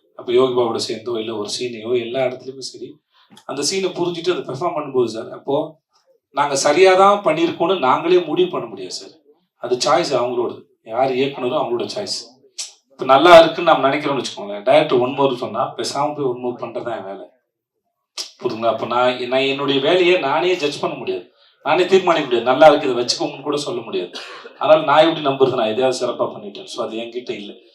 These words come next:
அப்புறம் இவர் சூஸ் பண்ணி ஒரு விஷயம் ஓகே சொல்றாங்க, என்னோட இயக்குனர் யார் வேணா இருக்கட்டும், அதுக்கப்புறம் அது நீங்களும் மக்களும் பார்த்து தான் நல்லா இருக்குன்னு சர்டிஃபிகேட் தரீங்க. அப்போ உங்கள்கிட்ட வந்து சேர்ற வரைக்குமே வந்து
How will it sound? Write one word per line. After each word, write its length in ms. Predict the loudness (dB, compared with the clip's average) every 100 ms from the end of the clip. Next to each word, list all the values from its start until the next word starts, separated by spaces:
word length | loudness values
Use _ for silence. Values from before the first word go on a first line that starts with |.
| _ _
அப்புறம் 220 | -4 4 6
இவர் 240 | 6 4
சூஸ் 240 | 0 2
பண்ணி 180 | 2 4
ஒரு 160 | 4 4
விஷயம் 300 | 0 0 0
ஓகே 200 | 0 0
சொல்றாங்க, 320 | -2 -2 -2
என்னோட 180 | -4 2
இயக்குனர் 360 | 2 2 -6 -8 -14 _ _ 0
யார் 220 | 4 4
வேணா 160 | 4 4
இருக்கட்டும், 400 | 2 -2 -6 -12 -20 -20 _
அதுக்கப்புறம் 360 | 4 4 6 4
அது 140 | 4
நீங்களும் 380 | 0 4 6 6
மக்களும் 400 | 6 6 6 8
பார்த்து 240 | 6 6 4
தான் 160 | 4
நல்லா 180 | 6 4
இருக்குன்னு 520 | 4 0 0 0 -2 -6
சர்டிஃபிகேட் 380 | -6 -4 -4
தரீங்க. 240 | -4 -6 -12 -20 _ _ _
அப்போ 200 | -2 4 4
உங்கள்கிட்ட 400 | 4 2 4 6
வந்து 220 | 6 4
சேர்ற 300 | 4 4 4 6
வரைக்குமே 500 | 6 4 -2 0 2
வந்து 280 | 2 2